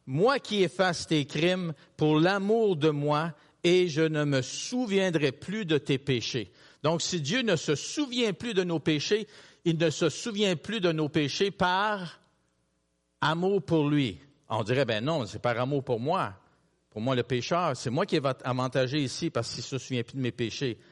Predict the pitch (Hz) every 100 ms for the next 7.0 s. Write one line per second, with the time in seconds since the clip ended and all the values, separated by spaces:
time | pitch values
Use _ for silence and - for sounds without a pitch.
0 | - _ _ - - 185 156 151 139 143
1 | 147 151 139 135 120 147 151 123 143 156
2 | 139 120 92 139 143 - 139 - 208 262
3 | 254 202 160 147 120 113 _ _ _ _
4 | _ _ 135 156 131 117 - 226 202 131
5 | _ _ _ _ _ _ _ _ _ 107
6 | 110 98 160 226 196 139 - 185 196